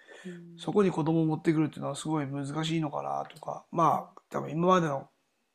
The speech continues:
Speaker 2: 根本的な部分はだいぶ変わっちゃうのかなとか
Speaker 1: うん。
Speaker 2: 思ってたりもしますし。
Speaker 1: でもなんか、
Speaker 2: うん。
Speaker 1: あー、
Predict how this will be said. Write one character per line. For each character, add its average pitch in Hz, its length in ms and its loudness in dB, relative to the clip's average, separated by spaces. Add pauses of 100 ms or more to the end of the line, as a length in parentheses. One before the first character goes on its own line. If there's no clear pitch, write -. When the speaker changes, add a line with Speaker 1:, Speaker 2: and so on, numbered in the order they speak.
(140)
Speaker 2:
根 165 180 4
本 160 160 0
的 160 160 2
な 156 80 0
部 156 100 2
分 131 300 -6
は 135 300 -6 (760)
だ 156 180 6
い 160 40 4
ぶ 151 120 -2
変 156 100 0
わ 156 100 4
っ 151 120 -4
ち - 100 -4
ゃ 165 40 4
う 156 140 2
の 131 100 -4
か 127 160 -4
な 127 360 0
と - 80 -12
か - 260 -6 (200)
Speaker 1:
う 180 40 -20
ん。 180 40 -20 (540)
Speaker 2:
思 165 200 2
っ - 60 -8 (140)
て 190 100 6
た 233 100 8
り 240 100 10
も 233 100 -2
し - 60 2
ま 151 220 -2
す - 80 -18
し。 - 140 -16
Speaker 1:
で 139 80 -16
も 135 40 -14
な - 20 -14
ん 131 80 -20
か、 - 60 -20 (560)
Speaker 2:
う 190 60 -4
ん。 - 20 -2
Speaker 1:
あ 170 640 -10
ー、 - 20 -20